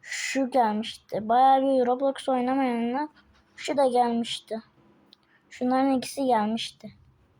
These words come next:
Siz görme-, gördünüzseniz şu, şu da var.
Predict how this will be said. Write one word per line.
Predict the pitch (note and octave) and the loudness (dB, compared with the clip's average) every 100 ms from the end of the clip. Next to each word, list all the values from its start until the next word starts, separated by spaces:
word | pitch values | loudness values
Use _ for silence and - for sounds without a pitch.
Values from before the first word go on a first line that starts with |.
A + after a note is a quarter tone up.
| _ _ _ _ - | _ _ _ _ -12
Siz | C#4 C4 | -10 -2
görme-, | C#4 B3+ A3 G3+ | -2 0 -4 -4
gördünüzseniz | A#3+ B3 B3 C#4 A#3+ A#3+ - A#3+ C4+ D#4 D#4 | 0 0 2 0 -2 -4 -6 -4 -2 -4 -8
şu, | - - B3 A#3 - _ _ _ _ | -14 -10 -6 -6 -8 _ _ _ _
şu | - - - A3 | -16 -12 -8 -4
da | G3 | -2
var. | F3 G3 - | -4 -6 -14